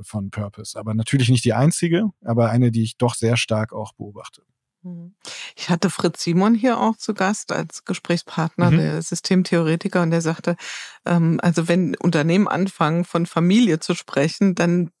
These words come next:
Speaker 2: Beine in die Hand,
Speaker 1: Ja.
Speaker 2: denn, äh, das ist dann oft die Excuse dafür, weniger zu zahlen. Ja? Also sozusagen auch so
Speaker 1: Ja.
Speaker 2: eine, so ein, es geziemt sich nicht, ja, in, in der Familie,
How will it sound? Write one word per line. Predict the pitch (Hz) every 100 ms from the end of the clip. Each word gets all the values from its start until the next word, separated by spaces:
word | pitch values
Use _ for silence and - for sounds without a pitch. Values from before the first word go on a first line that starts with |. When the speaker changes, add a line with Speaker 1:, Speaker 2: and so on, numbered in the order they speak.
| -
Speaker 2:
Beine | 170 175 208 196
in | 233
die | 180 175
Hand, | - 160 202 247 - - - -
Speaker 1:
Ja. | 120 175 170
Speaker 2:
denn, | 180
äh, | 165 165
das | 170 202
ist | 220 -
dann | 190 180
oft | - - -
die | 185 185
Excuse | - - - - 220 240 -
dafür, | 170 175 180 185
weniger | 185 202 175 -
zu | 147
zahlen. | - - - 160 185 - _ _ _
Ja? | 185 202 269 - - -
Also | 190 202
sozusagen | 190 202 - 202 180 165 196 - - -
auch | 175
so | - 202
Speaker 1:
Ja. | 190
Speaker 2:
eine, | 160 160
so | 196
ein, | 190 180 - - -
es | 220 -
geziemt | 220 - - 285 254
sich | - 151 -
nicht, | 151 - -
ja, | 180 240 233
in, | 196 190
in | 196
der | 190
Familie, | 180 180 180 185 175 160